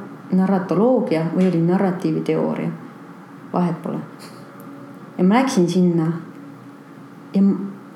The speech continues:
ma ei saanud aru, miks sellist asja õpetatakse. Sest see on nagu, ma oleks võinud ise õpetada seda või ma, no see, see oli nii elementaarne asi nagu, et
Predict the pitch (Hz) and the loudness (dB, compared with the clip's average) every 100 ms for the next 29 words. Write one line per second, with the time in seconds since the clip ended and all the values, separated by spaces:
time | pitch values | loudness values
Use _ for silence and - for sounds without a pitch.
0 | - - - 190 185 208 214 190 214 175 | -20 -14 0 2 4 2 4 4 4 2
1 | 165 - 185 160 - - 185 190 123 - | 2 0 -2 0 -4 0 -2 -2 -6 -6
2 | 127 - - - - - - - - - | -6 -6 -10 -10 -10 -12 -20 -20 -20 -20
3 | - - - - - 185 - - - - | -20 -20 -20 -18 0 0 0 -8 -16 -20
4 | - - - - - 208 190 175 180 180 | -20 -20 -20 -14 2 4 6 4 4 4
5 | 220 208 - - - - 208 208 196 202 | 4 4 0 -10 -14 -2 2 2 2 -2
6 | - - - - 180 170 170 - - - | -10 -6 -4 0 0 2 0 0 0 -2
7 | - 165 165 170 170 180 180 180 - 220 | -2 -2 -2 -2 0 2 2 2 4 4
8 | 220 240 233 - - 226 226 220 226 254 | 6 4 4 2 0 2 4 6 6 6
9 | 269 196 180 175 165 226 226 160 160 180 | 6 4 4 4 4 2 2 2 2 2
10 | 180 151 156 160 156 | 2 2 2 0 0